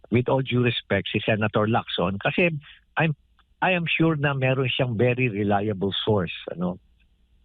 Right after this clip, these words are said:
Kaya, pero ang nabanggit lang niya, yung mga, syempre, yung sixty-seven na yun, malamang ito yung mga bago pa lang naging contractor, ay bago pa lang naging congressman, contractors na sila.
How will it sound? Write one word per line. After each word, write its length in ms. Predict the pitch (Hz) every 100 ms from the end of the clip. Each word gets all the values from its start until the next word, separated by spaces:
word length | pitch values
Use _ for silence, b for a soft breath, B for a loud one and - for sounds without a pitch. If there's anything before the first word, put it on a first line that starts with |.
| _ -
Kaya, 400 | 165 160 160 127 _ _ _ _ _ _ _ _ _ -
pero 480 | 180 185 190 175 147 -
ang 160 | 151 156
nabanggit 480 | 147 180 190 196 - 143
lang 320 | 135 139 127
niya, 400 | 104 95 104 110 _ _ _ _ _
yung 240 | 151 170 160
mga, 240 | 156 156
syempre, 480 | 127 175 202 135 117
yung 160 | 135 131
sixty-seven 720 | 139 113 147 139 143 139 147
na 160 | 131
yun, 80 | 117
malamang 640 | 117 135 143 151 123 120 117 b b -
ito 240 | 151 175
yung 160 | 165 156
mga 560 | 147 143 139 135 127 110
bago 320 | 143 160 151
pa 160 | - 151
lang 160 | 151 143
naging 560 | 131 135 180 190 175
contractor, 960 | - 135 117 131 - - 104 101 98 - _ _ _ _ _
ay 80 | 143
bago 240 | 135 151 165
pa 160 | 156
lang 160 | 156 143
naging 240 | 139 139
congressman, 640 | 135 131 135 123 123 113 107
contractors 560 | 175 170 156 - 139 -
na 80 | 113
sila. 320 | 117 120 120